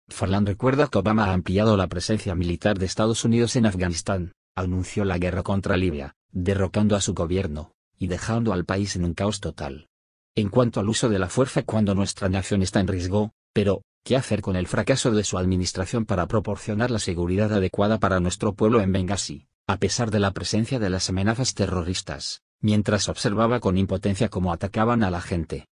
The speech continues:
por lo que murieron cuatro personas? Pregunta en el artículo para Fox News la analista, quien sirvió en seguridad nacional en las administraciones de Richard Nixon, Gerald Ford y Ronald Reagan,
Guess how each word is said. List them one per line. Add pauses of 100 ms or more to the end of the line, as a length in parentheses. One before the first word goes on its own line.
por
lo
que
murieron
cuatro
personas? (460)
Pregunta
en
el
artículo
para
Fox
News
la
analista, (200)
quien
sirvió
en
seguridad
nacional
en
las
administraciones
de
Richard
Nixon, (220)
Gerald
Ford
y
Ronald
Reagan,